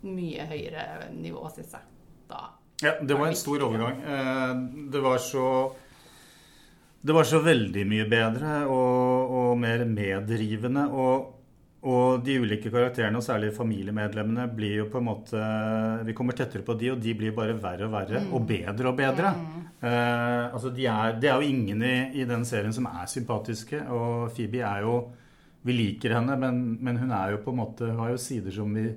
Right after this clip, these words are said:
Speaker 2: stiller spørsmålstegn med, selvfølgelig. Heldigvis.
Speaker 1: <laughs>
Speaker 2: Eh, men er det ikke nettopp derfor vi synes, vi ser på det her, at de er,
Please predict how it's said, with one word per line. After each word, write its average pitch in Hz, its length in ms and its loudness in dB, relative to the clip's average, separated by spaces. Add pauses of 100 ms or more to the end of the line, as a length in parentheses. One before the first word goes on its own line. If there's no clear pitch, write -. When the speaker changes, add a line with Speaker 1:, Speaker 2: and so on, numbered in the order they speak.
(120)
Speaker 2:
stiller 104 340 -4
spørsmålstegn 104 680 -6
med, 131 120 -2
selvfølgelig. 131 460 -6
Heldigvis. 123 760 2
Speaker 1:
<laughs> 208 260 -12 (500)
Speaker 2:
Eh, 131 840 4 (420)
men 151 340 4 (540)
er 117 140 4
det 123 80 -4
ikke 156 120 -2
nettopp 117 360 -4
derfor 117 320 -4
vi 139 100 -4
synes, 104 440 -6
vi 143 120 -4
ser 95 240 -4
på - 160 -10
det 123 100 -2
her, 175 180 -6 (100)
at - 140 -12
de 139 100 -6
er, 107 440 0